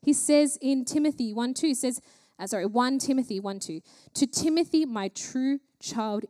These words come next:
in the faith." And we read the beautiful instructions between a spiritual father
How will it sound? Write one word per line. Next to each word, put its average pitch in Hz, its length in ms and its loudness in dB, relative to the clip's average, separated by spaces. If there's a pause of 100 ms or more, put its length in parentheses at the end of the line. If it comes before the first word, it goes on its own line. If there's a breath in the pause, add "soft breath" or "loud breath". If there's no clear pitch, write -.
in 196 160 -6
the 190 80 -6
faith." - 600 -14 (280 soft breath)
And 254 60 -2
we 269 140 8
read 277 340 6
the 285 80 4
beautiful 294 640 6
instructions 277 640 0
between 233 340 -6
a 220 40 -4
spiritual 247 500 0
father 196 480 -4